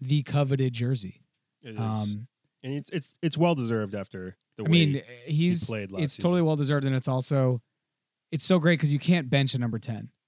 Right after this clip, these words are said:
Speaker 1: I mean, they used to, yes, they used to bring Willian off the bench, but Willian would still score ten to fifteen goals a season and put in, you know, a lot of starts. So that is super positive for
Speaker 2: Okay.
Speaker 1: U S men's soccer.
Speaker 2: In every lineup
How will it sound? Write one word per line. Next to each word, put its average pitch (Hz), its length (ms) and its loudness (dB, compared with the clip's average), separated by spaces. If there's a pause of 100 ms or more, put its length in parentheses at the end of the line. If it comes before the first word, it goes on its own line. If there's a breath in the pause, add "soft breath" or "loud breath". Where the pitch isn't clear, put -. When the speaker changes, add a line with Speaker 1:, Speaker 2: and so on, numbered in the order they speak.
(580)
Speaker 1:
I 143 60 0
mean, 156 260 4
they 151 100 6
used 160 220 4
to, 147 60 -2
yes, 123 220 -2
they 123 100 -4
used 131 140 -2
to 131 60 -8
bring 131 160 -2
Willian 123 280 -2
off 113 300 -8
the 165 80 -4
bench, 156 360 -2 (300)
but 143 80 -2
Willian 139 320 4
would 123 120 -4
still 123 220 -4
score 117 340 -4
ten 127 220 -2
to 120 60 -2
fifteen 117 320 -6
goals 110 240 -4
a 107 60 -8
season 107 440 -8 (500)
and 113 160 -6
put 127 160 0
in, 113 240 -2
you 123 120 -4
know, 98 240 -6
a 117 40 -8
lot 117 220 -4
of 110 80 -6
starts. 107 400 -6
So 117 280 -2 (500)
that 151 160 0
is 139 100 0
super 147 240 -2
positive 117 640 -4
for 110 520 -6 (420)
Speaker 2:
Okay. 127 80 2
Speaker 1:
U 123 120 2
S 120 220 -4
men's 113 300 -4
soccer. 101 400 -10
Speaker 2:
In 123 120 -10
every 135 240 -4
lineup 131 420 -2